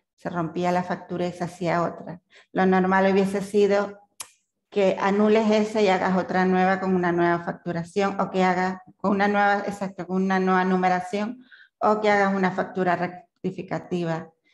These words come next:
Pero no somos los primeros en, en saber que, que, bueno, pues, eh,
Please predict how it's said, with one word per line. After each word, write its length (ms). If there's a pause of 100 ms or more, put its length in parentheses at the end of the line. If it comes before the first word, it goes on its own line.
(120)
Pero 180
no 120
somos 300
los 140
primeros 580 (460)
en, 840
en 140
saber 500
que, 580 (480)
que, 120
bueno, 380
pues, 400
eh, 280